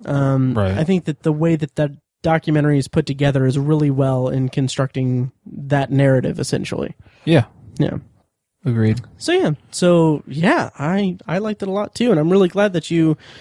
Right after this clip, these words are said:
Speaker 1: finally <laughs> had an excuse to watch it.
Speaker 2: Yeah, me too.
Speaker 1: Um, and I remember that there was another documentary at Heartland last year that I was like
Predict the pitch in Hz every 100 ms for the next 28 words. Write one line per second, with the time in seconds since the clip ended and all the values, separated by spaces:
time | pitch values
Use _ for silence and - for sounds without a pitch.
0 | - _ _ - 160 170 185 156 185 -
1 | 214 - - 196 190 - 151 160 226 -
2 | 135 - _ - 110 98 101 - 104 101
3 | - - 165 165 165 170 202 185 185 269
4 | 392 269 262 208 254 214 196 170 175 180
5 | 170 160 160 156 147 151 151 147 143 147
6 | - 160 156 151 147 147 - 151 147 147
7 | 147 147 139 143 143 139